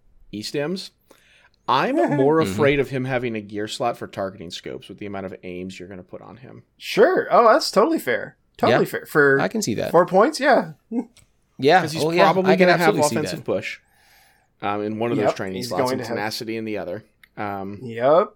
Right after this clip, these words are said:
Speaker 3: Mm-hmm.
Speaker 1: so, and you don't have Master of the Force, so refresh is not a bad option, and you have three actions, so it hurts a lot less.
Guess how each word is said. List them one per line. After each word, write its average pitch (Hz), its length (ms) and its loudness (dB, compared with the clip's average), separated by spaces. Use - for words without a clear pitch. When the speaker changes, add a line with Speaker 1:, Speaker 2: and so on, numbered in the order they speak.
Speaker 3:
Mm-hmm. 117 260 -4
Speaker 1:
so, 120 320 -8
and 123 180 -6
you 123 80 -6
don't 139 160 -2
have 147 140 -4
Master 139 300 -4
of 127 40 -4
the 127 60 -16
Force, 202 220 -6
so 190 160 -4
refresh 220 640 -6
is 143 180 -4
not 139 160 -2
a 123 60 2
bad 113 320 2
option, 117 340 -2
and 113 100 -2
you 117 120 -6
have 113 280 -2
three 120 240 -6
actions, 104 560 -6
so 107 140 -6
it 95 100 -8
hurts - 320 -10
a 85 60 -10
lot 104 300 -6
less. - 400 -14